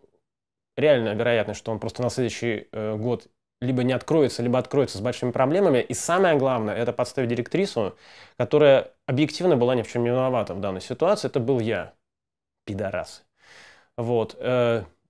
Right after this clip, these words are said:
она мне полностью доверяла, а я ей подставил.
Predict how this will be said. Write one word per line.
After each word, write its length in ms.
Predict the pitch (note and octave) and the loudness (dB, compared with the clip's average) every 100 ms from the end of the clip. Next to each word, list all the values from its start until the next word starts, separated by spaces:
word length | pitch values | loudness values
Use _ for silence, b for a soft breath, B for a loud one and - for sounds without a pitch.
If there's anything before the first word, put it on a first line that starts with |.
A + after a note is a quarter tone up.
| _ | _
она 160 | B2+ B2+ | -4 0
мне 100 | B2 | 0
полностью 360 | B2 B2+ - A#2 | 0 -2 -2 -2
доверяла, 580 | B2 C#3+ A#3 G#3+ A2 - _ _ _ | 2 4 4 4 0 -4 _ _ _
а 80 | A2+ | 0
я 60 | F3 | 2
ей 60 | |
подставил. 640 | - C3+ - A2+ F2 D#2 | 2 0 -2 -2 -2 -6